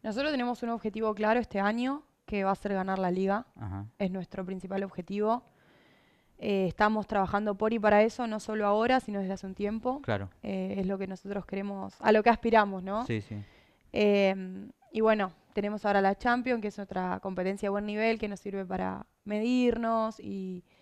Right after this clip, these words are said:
Speaker 1: y poder estar, eh, tener más noción de cómo está el equipo
Speaker 2: Ujú.
Speaker 1: y ver lo que hay que seguir trabajando.
Speaker 2: Buenísimo, Cande.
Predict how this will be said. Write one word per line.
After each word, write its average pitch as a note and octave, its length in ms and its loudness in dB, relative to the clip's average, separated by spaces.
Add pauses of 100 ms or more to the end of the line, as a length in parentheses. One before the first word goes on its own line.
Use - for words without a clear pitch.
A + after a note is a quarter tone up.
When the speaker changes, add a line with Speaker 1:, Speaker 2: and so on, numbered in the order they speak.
(320)
Speaker 1:
y G#3 120 -6
poder G3 320 2
estar, G#3 540 4
eh, - 440 -4 (540)
tener A3+ 280 8
más A#3 180 4
noción C4+ 540 0
de B3 100 -2
cómo G#3+ 200 -6
está G#3 140 -2
el G#3+ 60 2
equipo A#3 480 -2
Speaker 2:
Ujú. A#2 340 -8 (460)
Speaker 1:
y G#3+ 100 -4
ver G3+ 300 4
lo G3 160 -2
que G3+ 80 -2
hay G3+ 80 -2
que G#3+ 80 -2
seguir G3+ 240 -4
trabajando. F#3+ 580 -6 (800)
Speaker 2:
Buenísimo, G2+ 520 -6
Cande. G2+ 360 -6